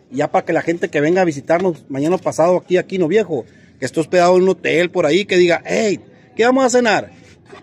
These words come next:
"Carne asada y achale", va a decir la gente. "Hot dog y achale". "Eh, pues iremos con la Chapita a comernos un rico elote, asado o cocido o en vasito". ¿Qué óvole? Aquí está, mira el elotito, ¿eh? Vámonos, recio.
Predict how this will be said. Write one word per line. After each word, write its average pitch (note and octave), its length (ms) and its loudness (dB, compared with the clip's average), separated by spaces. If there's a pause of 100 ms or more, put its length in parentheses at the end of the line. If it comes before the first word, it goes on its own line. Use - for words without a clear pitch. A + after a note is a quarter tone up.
(160)
"Carne A3 280 0
asada A3+ 280 2
y A#3 100 4
achale", F3+ 380 0
va E3+ 100 2
a - 20 0
decir D#3+ 160 -2
la C#3+ 80 -2
gente. C3+ 440 -8
"Hot D3+ 180 -4
dog F#3+ 180 -2
y G#3+ 80 0
achale". D3+ 640 -2
"Eh, F3+ 180 -10
pues F3+ 160 0
iremos F#3 220 -2
con G3+ 100 -4
la F3 80 2
Chapita A3 640 -4
a C#3+ 120 -6
comernos D#3+ 400 0
un F3+ 120 0
rico F3 260 -2
elote, C#3+ 520 0
asado F3+ 580 0
o E3+ 160 0
cocido F#3+ 540 0
o C#3 160 -2
en C3+ 80 0
vasito". B2 500 -10 (340)
¿Qué D3+ 100 0
óvole? C3 400 0 (480)
Aquí - 220 -4
está, D3+ 240 -6
mira F3 140 0
el E3 80 -2
elotito, D#3+ 440 -8
¿eh? A#3+ 160 -6 (260)
Vámonos, D3 300 -4
recio. A#3 480 -6